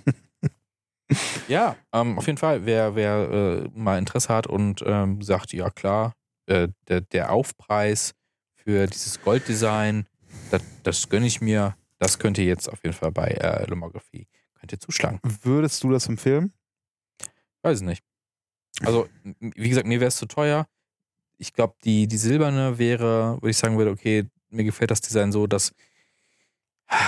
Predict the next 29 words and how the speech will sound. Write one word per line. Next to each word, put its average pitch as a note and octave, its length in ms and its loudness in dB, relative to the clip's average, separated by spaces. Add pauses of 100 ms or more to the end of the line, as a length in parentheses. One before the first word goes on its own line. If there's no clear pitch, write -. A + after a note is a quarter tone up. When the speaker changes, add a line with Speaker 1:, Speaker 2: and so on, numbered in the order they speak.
(120)
Speaker 1:
wenn B2+ 120 2
ich B2 80 -2
jetzt B2 180 2
nichts - 280 -2
anderes C3+ 360 2
kaufen B2 300 -2
würde, A2+ 160 4
wie G#2+ 60 2
zum - 160 -6
Beispiel G#2 200 -2
Unterwasserkamera, A#2 600 0 (640)
<laughs> - 600 0
dann A#2 400 2
wäre B2+ 180 2
das A#2+ 200 0
so A#2 80 -2
ein A2 60 0
Ding, A2+ 200 2
was A2 100 4
ich G#2+ 60 0
sage, G#2+ 180 2
okay, G#2+ 260 0
kann - 180 0
man A2 100 2
sich G#2+ 140 0
vielleicht - 280 -2
auch G2 100 0
mal F#2 180 0
gönnen, C#3 400 2